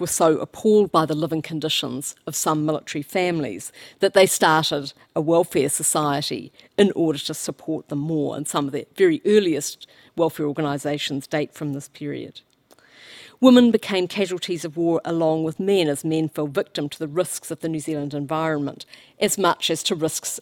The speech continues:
in action. In February of eighteen sixty-five, the Daily Southern Cross carried the report of the death of Corporal Payne of the twelfth Regiment.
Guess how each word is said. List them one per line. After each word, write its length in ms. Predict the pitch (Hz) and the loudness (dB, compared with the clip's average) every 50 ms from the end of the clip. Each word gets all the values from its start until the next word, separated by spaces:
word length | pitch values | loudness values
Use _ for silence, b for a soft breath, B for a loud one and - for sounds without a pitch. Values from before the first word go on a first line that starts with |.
| - | -8
in 160 | 147 143 131 - | -6 -6 -6 -2
action. 640 | - 185 - - - - - 147 127 - 139 147 - _ _ _ _ b b b b b b b b b b b | 0 0 0 0 -2 -2 -2 -2 -4 -6 -10 -16 -20 _ _ _ _ b b b b b b b b b b b
In 100 | 240 226 | 2 2
February 400 | 214 - 247 226 - 214 196 185 | 2 4 4 4 6 8 8 8
of 80 | 185 185 | 8 8
eighteen 240 | 185 190 - 196 185 | 6 4 4 0 -4
sixty-five, 760 | - 214 - - - 208 185 - 214 190 185 165 156 147 - | -4 -4 -6 -6 -8 -6 -4 0 2 4 4 4 4 2 0
the 80 | 170 | -4
Daily 280 | 156 - 175 170 170 165 | 0 2 2 2 2 0
Southern 340 | 160 - 175 165 170 156 160 | -2 -2 -2 -2 -2 -4 -8
Cross 640 | - - - 233 196 160 151 - - - - - _ b b b b b b b b b b b b b b b b b b b b _ _ _ _ _ _ _ - | -8 -6 -2 0 0 0 -2 -4 -8 -8 -10 -12 _ b b b b b b b b b b b b b b b b b b b b _ _ _ _ _ _ _ -4
carried 280 | - 240 240 220 208 208 | 4 6 8 8 8 8
the 60 | 202 | 8
report 460 | 202 208 - - - 233 202 185 - | 6 6 6 4 2 4 4 4 2
of 80 | 190 - | 0 -2
the 80 | 202 | -2
death 300 | 165 - 190 185 180 - | 2 4 2 2 2 -2
of 100 | 180 - | -12 -12
Corporal 400 | - - 190 170 - - - 160 | -8 -4 -4 -4 -4 -4 -8 -8
Payne 720 | 151 - - - 226 220 190 165 147 135 131 139 147 135 _ _ _ _ | -8 -8 -8 -2 0 0 0 0 0 -2 -4 -6 -10 -14 _ _ _ _
of 120 | - 151 - | -18 -10 -10
the 80 | 185 | -8
twelfth 400 | - - - 170 156 151 - - | -6 -2 0 0 0 0 -2 -4
Regiment. 560 | 170 165 143 - 160 151 139 - - - - | -4 -4 -4 -2 -4 -4 -4 -6 -8 -12 -14